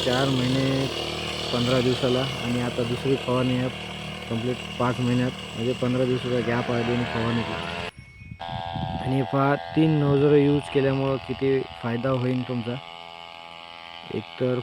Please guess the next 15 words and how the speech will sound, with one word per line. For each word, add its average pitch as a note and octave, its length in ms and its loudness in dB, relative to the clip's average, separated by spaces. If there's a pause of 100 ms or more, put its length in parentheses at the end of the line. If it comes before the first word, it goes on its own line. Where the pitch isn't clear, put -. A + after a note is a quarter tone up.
फवारणी, A#2+ 680 0 (1200)
एकतर A#2+ 300 -2
स्प्रे C3 300 -2
करणाऱ्या B2+ 340 0
शेतकऱ्यांना B2+ 920 -2 (300)
एकदम A#2 260 -4
चांगला A#2 380 -2
जुगाड A#2 320 -2
आहे. A#2+ 100 -6 (840)
तीन C3+ 160 2
फवा-, B2+ 420 2
नोजरं B2+ 420 2
असल्यामुळं B2+ 600 2
हा B2 320 0
काही B2 220 -2